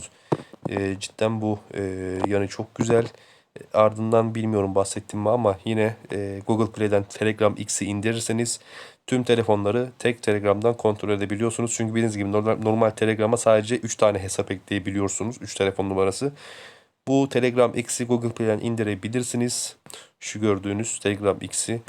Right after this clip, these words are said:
e, Google Play'den indirebilirsiniz ve içerisine sınırsız bir şekilde, e,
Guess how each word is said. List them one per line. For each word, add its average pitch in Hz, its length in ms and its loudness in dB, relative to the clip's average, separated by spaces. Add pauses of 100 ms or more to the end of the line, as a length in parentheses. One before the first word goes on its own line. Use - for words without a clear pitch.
(300)
e, 98 200 -4
Google 107 260 -2
Play'den 107 320 2
indirebilirsiniz 107 760 -4
ve 107 80 2
içerisine 110 420 -2
sınırsız 120 520 -4
bir 110 40 -6
şekilde, 104 680 -2
e, 95 300 -2